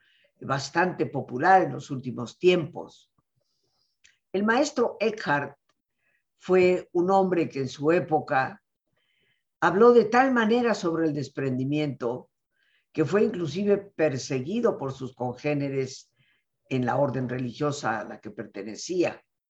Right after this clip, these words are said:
El maestro Eckhart se dice que es el gran maestro del desapego y el desprendimiento. Pero resulta interesante que un hombre de estudio,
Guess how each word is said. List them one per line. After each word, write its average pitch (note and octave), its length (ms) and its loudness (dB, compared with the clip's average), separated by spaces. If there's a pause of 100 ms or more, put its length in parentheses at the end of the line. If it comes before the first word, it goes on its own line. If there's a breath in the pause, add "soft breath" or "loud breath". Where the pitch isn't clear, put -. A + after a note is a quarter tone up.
(1080)
El D3 100 -6
maestro F3+ 540 0
Eckhart F3 260 -2
se C#3+ 100 -4
dice D#3+ 300 -2
que D3+ 120 -6
es C#3+ 120 -6
el B2 200 -6
gran F3 440 4
maestro D#3 800 -4 (840)
del C#3+ 500 0
desapego D3 680 0
y C3+ 100 -2
el B2+ 140 -4
desprendimiento. A#2+ 1120 -6 (880 soft breath)
Pero G#3+ 320 6
resulta C4 400 -2
interesante F#3 1120 0
que D3 100 -4
un D#3 160 0
hombre D#3 300 0
de B2 80 -6
estudio, D3 800 -2